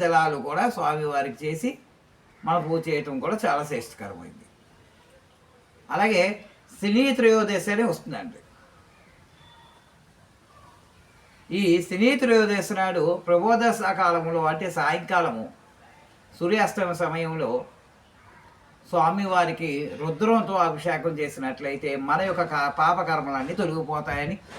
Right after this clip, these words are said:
స్పష్టంగా శ్రీపాద వల్లభుడి యొక్క జీవిత, లీలామృతంలో రాయటం జరిగింది.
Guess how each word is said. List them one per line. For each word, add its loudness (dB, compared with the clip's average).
స్పష్టంగా 2
శ్రీపాద 6
వల్లభుడి 0
యొక్క -4
జీవిత, -2
లీలామృతంలో 2
రాయటం -2
జరిగింది. -14